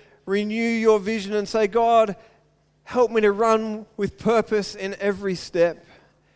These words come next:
Help me to remember what the, the goal is.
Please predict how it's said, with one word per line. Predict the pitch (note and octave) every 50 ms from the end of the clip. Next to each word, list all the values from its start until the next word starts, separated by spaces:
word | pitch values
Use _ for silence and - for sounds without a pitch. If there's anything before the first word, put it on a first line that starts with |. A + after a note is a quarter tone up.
| _ _ _ _ _
Help | - A#3+ B3 G#3+
me | A3+ A3+ A3+
to | A3 G#3
remember | G#3 G#3 G3+ G#3+ A3 A3+ A3 G#3 G#3 G3+
what | F#3 G3 A3 A3+ G#3 - - - - _ _ _ _
the, | - F#3 F3 - -
the | F#3 F3
goal | E3 - G#3 A3 A3+ A3 G#3 G3 - -
is. | G#3+ A3 A3+ G#3+ G3 D3 - - - -